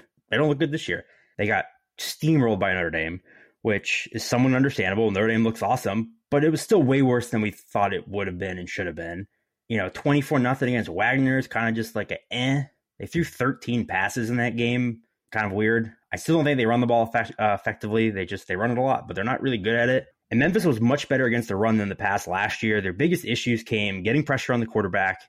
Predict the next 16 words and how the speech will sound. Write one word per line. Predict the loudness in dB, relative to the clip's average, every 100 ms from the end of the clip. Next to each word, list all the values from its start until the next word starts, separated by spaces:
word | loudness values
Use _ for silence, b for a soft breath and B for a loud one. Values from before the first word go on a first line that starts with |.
| _
and | -4
giving | 0 2
up | 0 -4 -2
big | 0 0
passing | -2 -4 -2 -6
plays, | -4 -4 -4 -6 b b b 0
neither | 2 4
of | 2
which | 2
are |
gonna | 0 2
be | 2
an | 0
issue | 0 -2
against | -4 -4 -2
Navy. | 0 0 -2 -6